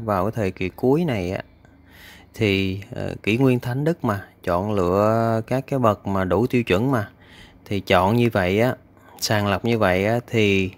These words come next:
ờ, rất là nhiều các cái bậc thần tiên, thánh Phật, á, thiên đàng cử rất là nhiều các cái vị xuống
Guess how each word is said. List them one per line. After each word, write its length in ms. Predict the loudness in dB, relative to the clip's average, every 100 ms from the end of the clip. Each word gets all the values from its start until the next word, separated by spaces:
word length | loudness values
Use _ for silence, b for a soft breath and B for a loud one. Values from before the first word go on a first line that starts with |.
| -16 -14
ờ, 280 | -10 -6 -2
rất 240 | 2 2 0
là 140 | -2
nhiều 540 | -2 0 0 0 -2 -4
các 180 | -6 -4
cái 120 | -4
bậc 240 | -2 -2 -6 -10
thần 360 | -4 -4 -4 -4
tiên, 360 | 0 0 -2 -4
thánh 260 | -4 -4
Phật, 280 | -2 -2 -2 -6 -10
á, 340 | -4 -2 -2
thiên 260 | -2 -2 0
đàng 340 | 2 2 -2 -4
cử 240 | -4 -2 -2
rất 220 | -2 -2
là 140 | -4
nhiều 380 | -2 0 0 0
các 200 | -2 -4
cái 100 | -4
vị 280 | -2 -2 -2
xuống 380 | 0 2 2 -2